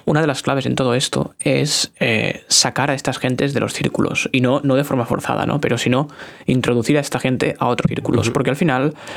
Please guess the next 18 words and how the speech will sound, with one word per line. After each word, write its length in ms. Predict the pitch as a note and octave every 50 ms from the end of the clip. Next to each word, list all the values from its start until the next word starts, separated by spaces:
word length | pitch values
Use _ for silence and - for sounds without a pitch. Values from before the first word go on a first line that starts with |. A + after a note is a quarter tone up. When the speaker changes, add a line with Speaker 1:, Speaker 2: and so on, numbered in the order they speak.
| - - - - - - E3
Speaker 1:
eh, 460 | - C#3 B2 A#2+ A#2 A#2+ A#2 A#2 -
como 140 | - B2+ B2
decía 180 | A#2 - D3+ C3+
antes, 340 | B2+ B2 C#3+ C#3 - - -
siempre 260 | - - - C3 C3 -
te 60 | C3+
acabas 180 | C3 B2+ B2
relacionando 400 | B2 B2 A#2+ B2+ B2+ A#2+ B2+ C#3
con 140 | C3+ C3+ B2
la 80 | A#2+ A2
gente 260 | - A#2 A2+ - -
que 80 | - C3+
se 120 | - B2
asemeja 400 | - - G#2+ A2 A2+ - - -
a 40 | -
ti, 120 | - -
¿no? 40 | -
Speaker 2:
Exacto. 220 | C3+ C#3 D3+ F#3+